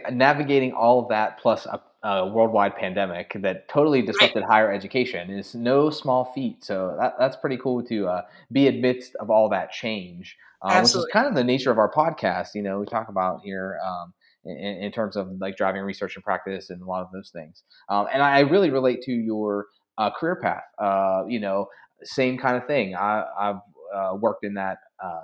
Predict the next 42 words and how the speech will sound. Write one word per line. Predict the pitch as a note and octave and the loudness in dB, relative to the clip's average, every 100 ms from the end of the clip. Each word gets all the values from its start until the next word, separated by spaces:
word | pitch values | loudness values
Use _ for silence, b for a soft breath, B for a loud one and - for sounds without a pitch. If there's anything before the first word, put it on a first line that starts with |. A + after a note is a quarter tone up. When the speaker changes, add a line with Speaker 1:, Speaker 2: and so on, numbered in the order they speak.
| - | -14
Speaker 1:
student | - B2 G#2 | -6 -6 -6
support | - D#3+ - | -4 -2 0
services, | C#3 B2+ C3+ A#2+ A2 | -2 -4 -2 -2 -2
and | F#2+ B B | -8 B B
so | - C3+ | 0 0
to | C3 B2 | 2 2
be, | C#3+ D3+ | 4 6
it, | C#3+ - A#2 A#2 | 6 2 -2 -4
you | A#2+ | -4
know, | G2+ G2 b b _ B2 | -2 -4 b b _ 0
end | D3 D3+ | 4 4
up | C#3+ | 4
in | |
higher | B2+ B2+ A#2+ | 4 6 6
ed | A#2 A2 | 4 2
and | G2+ | 2
not | G#2 G#2+ | 0 0
really | G#2+ G2+ F#2+ | -2 -4 -6
starting | - - C#3 B2 G2+ | -2 6 6 6 0
there, | F#2+ F#2 F#2 B B | -2 -2 -4 B B
I | G2+ | -6
think, | - A#2+ A2 G#2 - G#2 | -2 -2 -2 -4 -8 -4
um, | G2+ F#2+ F2+ F#2 F2 - | -2 -2 -4 -8 -12 -10
you | A2 | -6
know, | G2 F2+ E2+ b - | -4 -4 -6 b -6
culminating | - C#3+ C#3+ C3 B2 A#2 | 4 4 6 2 0 -2
it | A2+ | -4
with | A2 | -6
a | A2 | -8
terminal | - A#2 A2+ G#2+ | -4 -4 -4 -6
degree | G#2 G#2+ C3+ G#2+ | -6 -4 -2 -2
is | G#2 | -6
pretty | - A2+ | -6 -4
important. | G2+ - G#2 F2+ E2 | -4 -4 -6 -6 -18
Wouldn't | F2+ F#2+ | -20 -16
you, | F#2+ G2+ _ | -14 -14 _
wouldn't | G#2+ G2 | -14 -10
you | G2+ C#3 | -8 -8
agree? | G3 | 0
Speaker 2:
Absolutely. | F#3+ F#3 - F3+ - - _ _ _ - | 2 2 0 -6 -10 -14 _ _ _ 2
Absolutely. | G#3 A3+ - G#3+ G3 | 4 6 4 2 2
Yeah. | F3 G3 G3 | 2 2 2